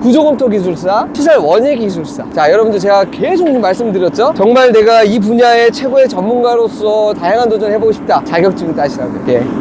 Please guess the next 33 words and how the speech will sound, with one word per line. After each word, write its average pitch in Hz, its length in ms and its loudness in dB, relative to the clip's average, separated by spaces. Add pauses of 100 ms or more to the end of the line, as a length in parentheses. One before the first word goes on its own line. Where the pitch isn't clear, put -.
유기농업 214 480 2
기능사부터 196 880 -2 (120)
꾸준하게 214 440 -2
따시면 196 460 0
내 190 160 2
전공 220 380 2
분야의 220 320 2
누구보다도 214 800 0
고도화된 196 640 0
전문 185 360 -2
역량을 208 340 2
가질 170 220 0
수도 - 220 -6
있고, 180 360 0
여러분들이 202 420 0
나중에 185 600 -2
굉장히 165 420 0
이 180 280 -2
분야 196 440 2
내에서, 147 540 0 (140)
어, 135 400 2
경제적인 196 500 0
소득까지 254 560 -4
가져다 175 460 -2
줄 156 120 -6
수 147 220 -6
있는 139 520 -2 (460)
굉장히 170 340 2
쉬운 311 380 0
방법 160 300 -2
중 165 120 -2
하나, 160 180 2
바로 131 300 0